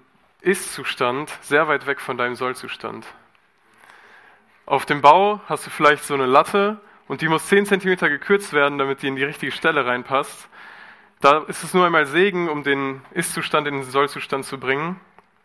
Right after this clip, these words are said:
Und vielleicht hast du in der Schule eine Arbeit zu schreiben in drei Tagen und dein Ziel ist es, am Abend vorher alles gelernt zu haben, was du dafür brauchst. <laughs> Dann solltest du jetzt vielleicht anfangen zu lernen,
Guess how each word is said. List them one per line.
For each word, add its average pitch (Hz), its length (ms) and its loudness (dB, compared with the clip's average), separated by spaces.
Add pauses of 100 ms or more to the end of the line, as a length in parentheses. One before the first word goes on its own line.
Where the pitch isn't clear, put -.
(260)
Und 143 140 -6
vielleicht 160 300 2
hast 185 160 0
du 170 60 -6
in 156 80 -8
der 143 240 2
Schule 196 320 -2
eine 135 160 2
Arbeit 147 320 2
zu - 100 -16
schreiben 139 500 -2
in 143 120 -8
drei 131 180 4
Tagen 143 480 -2 (560)
und 139 160 -2
dein 135 120 4
Ziel 185 240 -2
ist 170 120 -6
es, - 340 -4 (520)
am 139 160 -2
Abend 185 240 6
vorher 180 320 2
alles 196 240 0
gelernt 151 260 -2
zu 123 140 -10
haben, 123 200 -2
was 117 160 -8
du - 60 -10
dafür 123 240 -6
brauchst. 135 340 0 (300)
<laughs> 135 100 -10 (1040)
Dann 143 140 0
solltest 180 240 4
du 180 40 6
jetzt 180 140 2
vielleicht 156 220 -2
anfangen 147 640 -4
zu - 140 -6
lernen, 160 680 -2